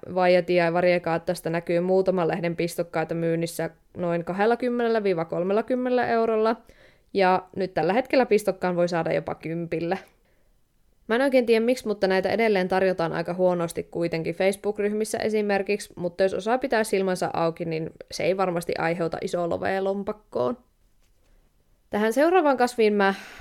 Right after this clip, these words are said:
yhdistin samasta suvusta useamman kasvin, koska kaikki näistä ilmestyy kunnolla saataville samoihin aikoihin.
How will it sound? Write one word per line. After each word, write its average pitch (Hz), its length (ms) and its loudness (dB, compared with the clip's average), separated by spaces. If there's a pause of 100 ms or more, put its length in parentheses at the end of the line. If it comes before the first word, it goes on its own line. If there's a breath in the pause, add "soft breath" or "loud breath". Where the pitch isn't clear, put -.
(300 loud breath)
yhdistin 196 680 2
samasta 185 520 -4
suvusta 170 520 -6
useamman 170 520 -4
kasvin, 214 520 0
koska 175 300 -4
kaikki 240 320 0
näistä 202 260 -2
ilmestyy 175 560 0
kunnolla 175 440 0
saataville 175 640 0
samoihin 233 720 -4
aikoihin. - 760 -4